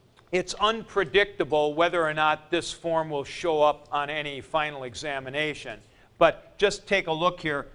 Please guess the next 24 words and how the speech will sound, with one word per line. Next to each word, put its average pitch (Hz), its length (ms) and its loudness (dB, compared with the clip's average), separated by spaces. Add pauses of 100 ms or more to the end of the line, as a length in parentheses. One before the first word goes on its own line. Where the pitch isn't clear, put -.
(120)
When 180 240 0
you've 190 260 -6
got 175 300 4
the 165 220 -4
accent 165 520 0
like 139 300 0
that, 156 460 6
it's 143 220 -4
the 151 120 -6
middle, 147 480 0 (160)
and 170 160 2
that's 220 360 8
not 202 220 4
the 190 80 2
one 180 220 0
that's 165 220 0
likely 160 400 2
to 139 80 -8
show 156 300 0
up 190 380 6 (220)
in 175 220 -2
the 151 80 -4
New 156 180 -6
Testament. 143 580 0